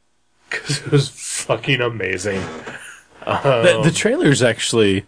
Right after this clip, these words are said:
Speaker 2: like, it's got that horrible narration, though.
Speaker 1: Oh,
Speaker 2: that,
Speaker 1: yeah.
Speaker 2: but, but, I mean, but what you see, like, maybe don't even listen. Well, no, you kinda have to
Speaker 1: You
Speaker 2: listen
Speaker 1: can't,
Speaker 2: to it.
Speaker 1: yeah, the, 'cause,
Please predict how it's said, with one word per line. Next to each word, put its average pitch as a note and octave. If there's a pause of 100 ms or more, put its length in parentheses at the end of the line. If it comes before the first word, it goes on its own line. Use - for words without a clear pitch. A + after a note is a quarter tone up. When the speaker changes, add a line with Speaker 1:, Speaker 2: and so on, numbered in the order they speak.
(420)
Speaker 2:
like, C3+
it's C#3
got F3
that C#3+
horrible C#3+
narration, A2+
though. A#2+
Speaker 1:
Oh, C3
Speaker 2:
that, G2+
Speaker 1:
yeah. G#2+
Speaker 2:
but, A#2+
but, B2
I -
mean, A#2
but A#2
what C#3
you A#2
see, G2+
like, B2
maybe F#3+
don't D3
even G#2
listen. G#2+ (220)
Well, F3+
no, E3
you D3
kinda G#2+
have F2+
to -
Speaker 1:
You -
Speaker 2:
listen D#3
Speaker 1:
can't, C#3
Speaker 2:
to C3+
it. B2+
Speaker 1:
yeah, F#2
the, F#2 (140)
'cause, D#3